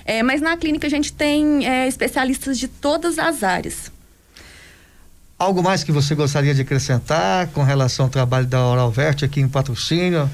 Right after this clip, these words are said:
Speaker 2: trabalho de vocês, pro ouvinte da Rádio Módulo F M, você fica à vontade.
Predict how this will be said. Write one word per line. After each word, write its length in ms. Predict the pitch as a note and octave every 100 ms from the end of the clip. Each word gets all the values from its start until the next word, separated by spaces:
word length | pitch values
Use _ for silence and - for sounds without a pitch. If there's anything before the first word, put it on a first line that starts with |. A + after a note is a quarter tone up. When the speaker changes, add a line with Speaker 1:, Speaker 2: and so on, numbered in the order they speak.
| - -
Speaker 2:
trabalho 320 | - C3 C#3+
de 120 | C3 B2
vocês, 600 | A2+ - D3+ E3 D3 - - - -
pro 140 | C#3
ouvinte 280 | A#2 C#3+ C#3+
da 100 | C3
Rádio 340 | F#2+ C3+ C3
Módulo 260 | C3 C3 A#2+
F 160 | -
M, 240 | C#3+ E3 D#3
você 160 | -
fica 240 | B2 C#3 C#3+
à 40 |
vontade. 640 | B2 A#2+ C3+ C#3+ D3 C#3+